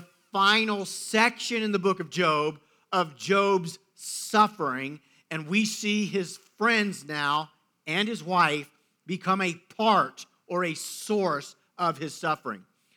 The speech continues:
It's a sad story, but it's true, and we've gotta look at it, we've gotta learn from it.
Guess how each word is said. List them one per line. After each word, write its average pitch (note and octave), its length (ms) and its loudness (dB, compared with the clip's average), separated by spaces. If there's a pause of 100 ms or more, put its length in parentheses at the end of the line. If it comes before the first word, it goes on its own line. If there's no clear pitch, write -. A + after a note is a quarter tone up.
(300)
It's - 80 -18
a D#3 120 -10
sad A#3+ 280 6
story, G3+ 540 4 (340)
but E3+ 160 4
it's F3+ 180 -2
true, D#3 460 0
and D3 100 -8
we've D3 140 -6
gotta E3+ 180 2
look D#3+ 260 -6
at D3+ 220 0
it, D3 100 -6
we've C3 140 -14
gotta C#3 160 -4
learn C3 320 -8
from A#2+ 180 -6
it. G2+ 80 -16